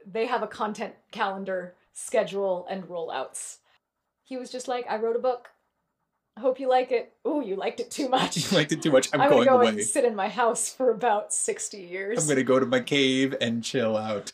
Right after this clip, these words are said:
Speaker 2: and die in twenty ten."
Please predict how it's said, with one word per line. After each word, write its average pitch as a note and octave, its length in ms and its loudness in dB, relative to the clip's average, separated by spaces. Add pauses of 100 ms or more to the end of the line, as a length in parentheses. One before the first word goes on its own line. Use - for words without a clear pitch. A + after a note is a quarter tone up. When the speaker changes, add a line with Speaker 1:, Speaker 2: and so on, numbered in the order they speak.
Speaker 2:
and G#2 500 -10 (420)
die A2 560 -2
in A2 520 -8 (100)
twenty C3 640 -8
ten." B2 340 -8